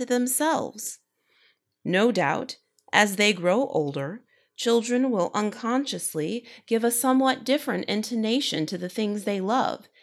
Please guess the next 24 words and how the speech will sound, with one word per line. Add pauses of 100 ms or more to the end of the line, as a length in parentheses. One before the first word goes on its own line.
(240)
as
each
leaf
and
each
wave
responds
with
a
difference
to
the
breeze
that
stirs
it. (760)
But
such
difference, (460)
subordinated
to
a
common
impulse,